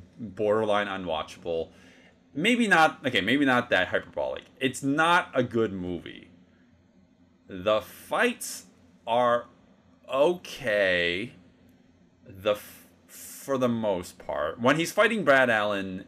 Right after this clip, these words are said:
is that, that's when it starts getting good. Uh, but it's more like a showcase of Brad Allen versus, like, a Jackie Chan, you know, like, what Jake, Jackie's capable of doing.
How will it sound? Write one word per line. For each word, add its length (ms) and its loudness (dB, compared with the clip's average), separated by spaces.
is 180 -6
that, 260 -2
that's 220 -2
when 100 -2
it 60 -4
starts 260 0
getting 320 -6
good. 420 -4
Uh, 120 4
but 180 6
it's 140 2
more 160 6
like 100 4
a 60 0
showcase 420 2
of 80 -2
Brad 220 2
Allen 340 0
versus, 340 -8
like, 140 -4
a 60 -18
Jackie 340 -4
Chan, 440 -8
you 60 -16
know, 140 -10
like, 220 -10
what 120 -8
Jake, 280 -8
Jackie's 340 -8
capable 380 -16
of 80 -20
doing. 280 -14